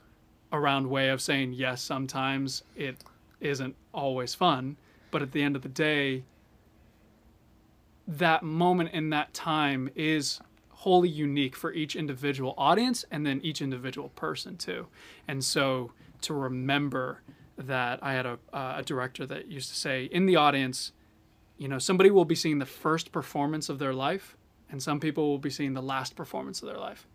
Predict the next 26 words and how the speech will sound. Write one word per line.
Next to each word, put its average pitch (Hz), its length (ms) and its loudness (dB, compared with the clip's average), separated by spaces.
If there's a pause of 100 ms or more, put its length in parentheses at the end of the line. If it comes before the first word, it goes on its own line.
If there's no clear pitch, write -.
(1400)
And 175 280 2
that, 220 180 -2
that, 202 240 6
of 180 160 -2
course, 185 260 2
some 180 200 0
people 160 220 2
can 147 120 -2
take 156 180 2
that 151 140 2
and 139 100 -4
say, 143 140 -4
"Oh, 139 180 -4
that's 123 140 -8
kind 135 160 -8
of 123 80 -10
a 123 60 -12
Debbie 123 240 -12
Downer 127 300 -14
way 123 180 -8
to 120 100 -14
look 127 240 -16
at, 117 200 -12
like, 123 380 -14
oh, 135 120 -10
God." 127 420 -8